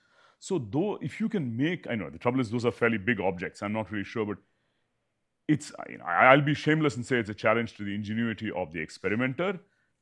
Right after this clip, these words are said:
uh, to figure out a good system. But probably the first thing to do is to do,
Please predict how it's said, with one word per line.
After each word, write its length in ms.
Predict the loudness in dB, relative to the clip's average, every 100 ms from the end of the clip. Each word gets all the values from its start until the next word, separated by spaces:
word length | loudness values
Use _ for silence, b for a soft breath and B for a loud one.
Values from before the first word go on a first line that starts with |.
| -6
uh, 480 | -2 -2 0 -2 -4 -6
to 80 | -8
figure 380 | -6 -2 4 8
out 200 | 6 4
a 40 | -8
good 200 | -12 -14
system. 320 | -16 -20 -20 _ b b b
But 200 | -8 0
probably 240 | 0 0
the 140 | -2 2
first 160 | 0 0
thing 140 | -4
to 80 | -4
do 160 | -4
is 80 | -4 -6
to 40 |
do, 260 | -4 -2 -4